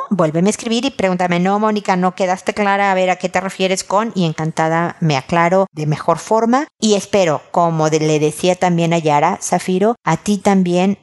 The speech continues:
me permitas, ojalá, acompañarte en este proceso de gradualmente ir haciendo que tu hija crezca con la certeza de que su papá es inexistente, pero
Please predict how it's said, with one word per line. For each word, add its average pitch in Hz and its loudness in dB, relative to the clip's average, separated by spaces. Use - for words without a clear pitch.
me 170 -2
permitas, 165 0
ojalá, 151 0
acompañarte 156 -2
en 151 0
este 156 -2
proceso 180 -4
de 165 2
gradualmente 202 0
ir 269 2
haciendo 277 0
que 247 0
tu 233 0
hija 262 0
crezca 269 0
con 220 2
la 175 0
certeza 214 0
de 202 0
que 151 -2
su 147 -6
papá 170 0
es 147 -6
inexistente, 285 -2
pero 208 0